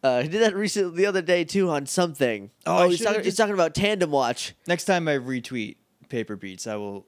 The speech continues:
Speaker 2: I'll do it with Like It Nice. I should have done it on this last one. He drew different toads, like, if toads were different mushrooms. And they're all su-
Speaker 1: Toads?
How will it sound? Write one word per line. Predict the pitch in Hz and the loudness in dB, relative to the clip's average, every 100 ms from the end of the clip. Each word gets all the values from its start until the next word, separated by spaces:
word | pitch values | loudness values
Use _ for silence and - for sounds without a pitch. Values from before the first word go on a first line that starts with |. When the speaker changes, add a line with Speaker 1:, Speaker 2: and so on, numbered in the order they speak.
| - | -14
Speaker 2:
I'll | 113 | -12
do | 107 104 | -10 -10
it | |
with | 98 101 | -10 -12
Like | 98 92 | -12 -12
It | - | -14
Nice. | 98 95 95 - - | -14 -14 -14 -16 -14
I | |
should | 123 127 | -10 -8
have | 117 | -6
done | 107 | -8
it | 101 | -8
on | 98 | -10
this | 98 107 | -12 -10
last | 101 98 101 | -8 -8 -6
one. | 123 | -4
He | |
drew | 151 220 208 | -4 -4 -2
different | 190 180 180 156 - | -2 -2 -2 -6 -6
toads, | 143 143 160 | -4 -2 -2
like, | 151 127 | -2 -2
if | 127 | -4
toads | - 143 156 156 - - | -2 0 0 -4 -8 -6
were | 139 | -4
different | 139 139 135 | -4 -4 -4
mushrooms. | 147 147 180 190 - - _ _ _ _ _ _ - | -6 -4 -4 -6 -8 -14 _ _ _ _ _ _ -8
And | 147 | -2
they're | 165 | 0
all | 190 | 2
su- | 170 | 2
Speaker 1:
Toads? | 151 147 175 202 240 277 269 233 226 - | 4 4 4 2 0 -4 -6 -8 -6 -8